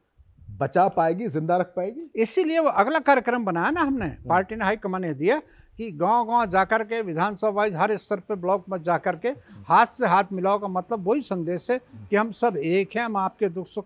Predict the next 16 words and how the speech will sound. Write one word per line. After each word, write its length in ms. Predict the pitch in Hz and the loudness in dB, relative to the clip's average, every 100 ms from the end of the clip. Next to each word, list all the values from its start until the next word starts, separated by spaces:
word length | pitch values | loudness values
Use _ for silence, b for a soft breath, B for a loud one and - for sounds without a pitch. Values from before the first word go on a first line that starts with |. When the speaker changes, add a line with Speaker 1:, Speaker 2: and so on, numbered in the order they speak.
| 214 | -8
Speaker 2:
में 80 | 185 | -4
साथी 400 | 180 175 - 240 | 0 0 -2 -8
हैं, 140 | 277 - | -8 -12
Speaker 1:
हम्म। 280 | - - | -18 -4
Speaker 2:
कोई 200 | 196 240 | 2 2
मतभेद 520 | 196 175 151 147 208 226 | 2 -4 -2 0 0 -2
नहीं, 120 | 220 | -2
कोई 140 | 220 | -2
जाति 340 | 170 175 190 175 | 2 0 0 -2
धर्म 220 | 160 190 | -2 -2
नहीं। 160 | 247 - 226 226 | -10 -12 -14 -8
ये 100 | 302 | -6
कार्यक्रम 460 | 277 277 311 294 | -2 -2 -2 -4
उसी 240 | 254 - 330 | -4 -4 -4
का 180 | 302 226 | 0 2
एक 300 | 220 247 | 2 0